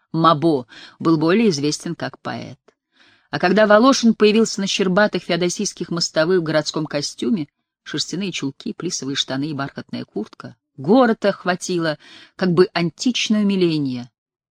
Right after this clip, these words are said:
и купцы выбегали из лавок. Спору нет, мы должны быть благодарны Врангелю за то, что он дал нам подышать чистейшим воздухом разбойничьей Средиземной Республики шестнадцатого века.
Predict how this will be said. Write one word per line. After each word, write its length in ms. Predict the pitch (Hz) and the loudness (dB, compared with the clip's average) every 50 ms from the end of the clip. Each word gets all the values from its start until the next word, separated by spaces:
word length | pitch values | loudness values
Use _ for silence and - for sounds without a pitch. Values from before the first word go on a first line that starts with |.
| _ _ - | _ _ -16
и 60 | 139 | -14
купцы 640 | - - 131 - - - - 233 262 311 302 240 _ _ _ _ - | -10 -10 -12 -12 -12 -12 -6 -2 0 0 0 -2 _ _ _ _ -10
выбегали 500 | 139 139 - 139 131 135 151 208 240 240 | -8 -6 -4 -4 -4 -4 -4 -4 -4 -4
из 140 | 214 170 160 | -4 -2 -2
лавок. 400 | 147 147 165 165 151 _ - _ _ _ _ _ _ _ _ _ _ _ _ _ _ _ _ - _ _ _ _ _ _ _ _ _ _ _ _ _ _ _ _ _ _ _ - | -2 -2 -2 -4 -10 _ -20 _ _ _ _ _ _ _ _ _ _ _ _ _ _ _ _ -20 _ _ _ _ _ _ _ _ _ _ _ _ _ _ _ _ _ _ _ -12
Спору 380 | - - - 277 302 294 285 | -12 -6 2 4 6 8 8
нет, 380 | 254 247 220 165 - - - - - - _ _ _ _ _ _ _ - - | 8 8 6 4 0 -4 -20 -20 -20 -20 _ _ _ _ _ _ _ -6 -2
мы 460 | 170 190 226 254 262 254 240 220 - - _ _ _ _ | 2 6 8 8 8 8 6 4 0 -8 _ _ _ _
должны 540 | - 175 175 185 190 196 190 180 190 208 208 | -8 -2 2 4 4 4 4 4 2 2 2
быть 160 | 185 196 180 | 2 2 2
благодарны 640 | 170 180 180 170 180 180 170 190 185 175 151 160 151 | 2 2 2 4 2 2 4 4 2 2 2 0 -2
Врангелю 400 | 143 151 151 147 139 131 135 131 | -2 0 -2 -2 -2 -2 -4 -4
за 140 | 127 143 135 | -6 -6 -6
то, 120 | - 165 | -6 -6
что 200 | 151 - - 147 | -8 -8 -6 -4
он 120 | 139 135 131 | -4 -4 -2
дал 200 | 143 139 135 131 | -2 -4 -4 -4
нам 180 | 135 131 131 | -4 -4 -6
подышать 480 | - - 151 131 139 - - 156 143 - | -6 -8 -8 -6 -6 -6 -4 -4 -6 -6
чистейшим 720 | - - - - - - - 226 226 - - - 185 170 | -8 -10 -10 -10 -12 -6 -4 -4 -2 -2 -4 -4 -4 -4
воздухом 540 | 151 165 175 160 147 151 - - - 139 131 | -2 -2 -4 -4 -4 -10 -14 -10 -8 -8 -8
разбойничьей 960 | 131 135 135 127 139 139 131 147 196 226 226 202 202 190 - - - 185 180 | -8 -8 -8 -10 -10 -8 0 4 6 6 6 4 2 0 -4 -4 -4 -6 -6
Средиземной 680 | 175 - - 151 143 131 147 135 127 165 175 165 156 147 | -6 -6 -6 -6 -4 -4 -4 -4 0 -2 -2 0 0 -2
Республики 500 | 139 131 - - - 147 135 131 - - | -2 -4 -6 -8 -8 -8 -8 -8 -10 -8
шестнадцатого 680 | - - - - - 131 131 131 - - - 135 127 127 | -8 -6 -6 -6 -6 -10 -10 -10 -12 -14 -14 -12 -14 -12
века. 400 | 120 123 120 117 - _ - | -12 -12 -12 -14 -14 _ -20